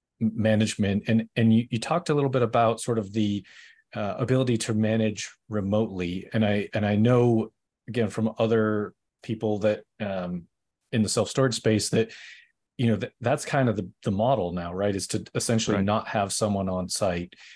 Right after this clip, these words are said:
Speaker 1: and have almost everything done, y-, you know, leveraging technology. So what do you, uh, you, you talked about sort of knowing your payments are in, getting everything around A C H. W-, w-, how do you handle, I guess all of the leasing is online. How do you handle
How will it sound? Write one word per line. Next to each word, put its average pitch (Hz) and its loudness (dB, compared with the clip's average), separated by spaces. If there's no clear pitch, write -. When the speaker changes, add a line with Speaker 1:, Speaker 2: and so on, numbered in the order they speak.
Speaker 1:
and 98 0
have 95 -2
almost 113 2
everything 101 0
done, 95 0
y-, 113 -6
you - -2
know, 92 -2
leveraging 98 0
technology. 95 -4
So 113 0
what 165 2
do 175 0
you, 143 4
uh, 143 -4
you, 143 -2
you 156 -2
talked 156 2
about 139 4
sort 135 2
of 113 2
knowing 120 4
your 110 2
payments 131 0
are 123 0
in, 117 2
getting 107 0
everything 104 -2
around 98 -2
A 113 2
C 107 -2
H. 107 0
W-, 127 -6
w-, 131 -6
how - -2
do 156 -2
you 156 0
handle, 123 2
I 123 0
guess 117 0
all 117 4
of 110 -2
the 110 0
leasing 127 -2
is 123 -2
online. 120 0
How 135 0
do 139 0
you 131 0
handle 110 0